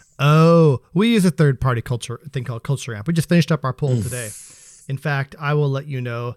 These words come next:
Speaker 1: confidential Unity information. I'm gonna get busted by comms for this. Uh, my team had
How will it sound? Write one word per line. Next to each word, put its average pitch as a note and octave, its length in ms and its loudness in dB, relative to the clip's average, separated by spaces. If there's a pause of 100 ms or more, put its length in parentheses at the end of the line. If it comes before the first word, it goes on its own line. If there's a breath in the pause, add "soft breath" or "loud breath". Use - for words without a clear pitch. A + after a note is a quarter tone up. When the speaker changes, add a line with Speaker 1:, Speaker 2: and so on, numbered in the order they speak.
(360)
Speaker 1:
confidential B2 1120 0 (360)
Unity C#3 600 2
information. A2+ 720 -2
I'm G#2+ 80 -8
gonna C3+ 240 0
get A#2 280 -8
busted C#3+ 400 -2
by A2 200 -8
comms C3 500 -8
for A2 140 -14
this. F#2+ 340 -14
Uh, B2+ 240 -2
my C#3+ 240 2
team D3 400 6
had B2 520 0